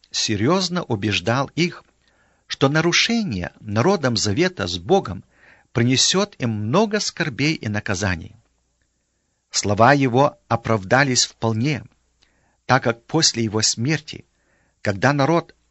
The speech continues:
отступал от заповедей Господних и склонялся к идолопоклонству, то враждебные народы наносили им много скорбей и вреда,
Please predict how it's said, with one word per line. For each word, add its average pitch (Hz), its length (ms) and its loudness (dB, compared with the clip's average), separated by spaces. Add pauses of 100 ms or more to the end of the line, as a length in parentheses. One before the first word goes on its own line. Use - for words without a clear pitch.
отступал - 680 -4
от 107 120 -4
заповедей 107 580 -2
Господних 135 800 -4 (440)
и 135 60 2
склонялся 113 840 0 (100)
к - 80 -6
идолопоклонству, 117 1000 -4 (720)
то 101 120 -2
враждебные 110 800 0
народы 110 640 0 (440)
наносили 117 600 2
им 120 140 0
много 131 360 0
скорбей 107 640 0
и 107 160 -6
вреда, 92 420 -4